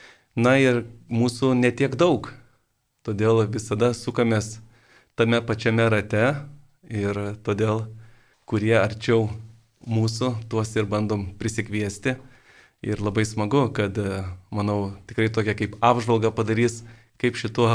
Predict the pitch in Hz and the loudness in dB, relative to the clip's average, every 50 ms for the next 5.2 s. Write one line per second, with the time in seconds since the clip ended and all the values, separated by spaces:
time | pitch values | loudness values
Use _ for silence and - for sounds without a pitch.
0 | 113 113 113 117 107 104 98 123 123 123 120 113 107 107 107 107 113 123 120 - | 2 0 0 2 2 2 4 2 2 2 2 2 0 0 0 0 2 0 2 2
1 | 110 104 101 - 113 - - 110 110 - - - 104 104 92 - 127 156 165 127 | 0 -2 0 -2 -4 -2 -2 -6 -6 -6 -8 -6 -6 -4 0 2 4 4 4 4
2 | 98 92 95 113 - - 107 110 110 113 110 107 - 104 101 101 101 - 117 113 | 2 0 -6 -8 -6 -2 0 0 0 0 -2 -2 -2 -4 -4 -4 -2 2 2 2
3 | 104 104 98 104 104 117 117 117 131 123 120 117 123 120 113 - - - - - | 2 2 0 0 0 0 0 2 0 2 4 4 4 2 2 -2 -16 -20 -20 -20
4 | - - - - - _ _ _ - - 107 104 101 101 - - - - - 104 | -20 -20 -20 -20 -20 _ _ _ -6 -4 -4 -4 -4 -6 -8 -10 -10 -8 -6 -6
5 | 104 104 104 | -4 -2 -2